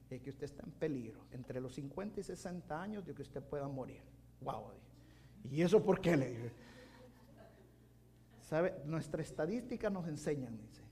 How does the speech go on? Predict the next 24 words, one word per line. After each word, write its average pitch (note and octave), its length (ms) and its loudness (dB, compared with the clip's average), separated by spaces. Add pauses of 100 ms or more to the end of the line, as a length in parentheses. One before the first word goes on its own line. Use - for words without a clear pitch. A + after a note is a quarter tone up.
(260)
que - 80 0
los C#3+ 160 0
pastores F#3 720 -2
entre C#3 300 -2
cincuenta C#3 720 -2
y A#2+ 40 -4
sesenta D#3+ 600 -4
años, G3 340 -6
de B2+ 140 -2
diez F3+ 420 -4
muere C3 260 -2
uno. A2+ 120 -4 (1500)
Porque C3 240 -4
la C3+ 160 4
presión E3+ 380 0
es E3 160 -4
muy E3 140 -2
grande B2 360 -4 (460)
y C#3+ 100 -4
usted D3 220 0
maneja D3+ 340 -2
una D3 140 -2
iglesia C3 340 -2
hispana, C3+ 560 -2